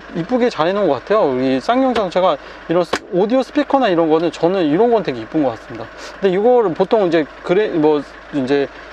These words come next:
요즘 차량 같은 경우는 스피커가 요 안쪽에 일체형으로 돼갖고 이렇게 되는데, 요런 거는 그냥 나중에 고장 나더라도 요거만 이렇게 바꾸면 되니까 이런 게 되고,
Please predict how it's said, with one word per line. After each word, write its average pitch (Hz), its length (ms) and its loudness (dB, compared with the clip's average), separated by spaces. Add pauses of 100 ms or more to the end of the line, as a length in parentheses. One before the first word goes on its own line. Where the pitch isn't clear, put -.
(160)
요즘 202 200 2
차량 233 220 4
같은 196 220 2
경우는 156 160 4
스피커가 220 560 0
요 147 100 2
안쪽에 165 360 2
일체형으로 247 560 0
돼갖고 170 320 2
이렇게 131 180 -6
되는데, 135 460 -2 (340)
요런 294 240 4
거는 285 220 2
그냥 220 160 2
나중에 165 220 2
고장 220 280 2
나더라도 185 360 2
요거만 175 360 2
이렇게 151 100 0
바꾸면 208 440 -2
되니까 120 600 -4
이런 151 140 0
게 151 60 0
되고, 139 340 2